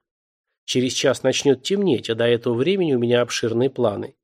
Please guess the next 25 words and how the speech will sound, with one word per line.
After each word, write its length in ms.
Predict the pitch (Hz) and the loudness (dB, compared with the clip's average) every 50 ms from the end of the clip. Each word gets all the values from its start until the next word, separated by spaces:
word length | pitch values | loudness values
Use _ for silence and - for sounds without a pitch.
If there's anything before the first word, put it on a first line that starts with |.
| _ _ _ _ _ _ _ _ _ _ _ _ _ _ _ - | _ _ _ _ _ _ _ _ _ _ _ _ _ _ _ -6
Я 220 | 190 226 269 247 | -2 0 0 2
встал, 360 | - - - - 180 190 175 | 0 -2 -2 0 2 2 2
расправил 500 | 147 131 120 - - 127 123 120 117 113 | 2 0 -2 -2 -2 0 2 2 2 2
покрывало 480 | - - 113 - 120 120 117 117 113 113 | -2 -4 -6 -2 0 2 4 4 4 4
на 100 | 117 117 | 2 0
кровати, 500 | - - 127 135 156 196 233 240 - - | 0 2 2 2 4 2 2 0 -2 -6
подошел 460 | - - 120 117 113 - - - 120 117 | -6 -2 0 2 2 0 0 -2 -4 -4
к 60 | - | -4
столу 380 | - - - 135 170 220 247 | -6 -2 0 0 0 0 0
и 80 | 233 170 | -2 -2
выдвинул 520 | 120 135 202 208 185 175 170 170 165 160 - - | -2 -2 -4 -4 -2 -2 0 0 0 0 0 -2
оба 240 | 131 131 131 143 | -2 0 0 -2
встроенных 580 | 135 - - - 120 117 117 113 113 123 - - | -4 -6 -2 -2 0 2 2 2 0 -2 -4 -6
ящика. 600 | 120 117 120 - - - - - - - 127 127 - _ _ _ _ _ _ _ _ _ _ - | -8 -8 -8 -6 -4 -4 -4 -4 -4 -6 -8 -8 -8 _ _ _ _ _ _ _ _ _ _ 0
В 120 | 123 120 | 2 4
одном 360 | 120 120 127 131 131 127 127 | 4 4 4 4 4 4 4
были 160 | 123 127 123 | 2 2 0
письменные 500 | 120 120 - 135 120 - - 135 127 127 | 0 -2 -4 -4 -4 -2 0 2 2 2
принадлежности, 840 | 123 127 127 131 143 143 143 185 226 208 156 - 113 101 - - 120 | 2 0 0 0 0 0 0 0 0 0 0 0 -4 -6 -4 -2 -4
от 80 | 110 - | -4 -2
тетрадок 500 | - 123 - - 131 139 135 131 117 113 | -4 -8 -4 0 0 0 0 0 -2 -4
до 100 | 117 117 | -4 -4
пера 280 | 117 131 123 120 120 | 0 0 2 2 2
и 80 | 113 113 | 0 0
чернильницы, 720 | - - 139 131 131 120 113 110 107 104 - - - - | -2 -4 -4 -2 -4 -4 -4 -4 -4 -4 -6 -6 -6 -8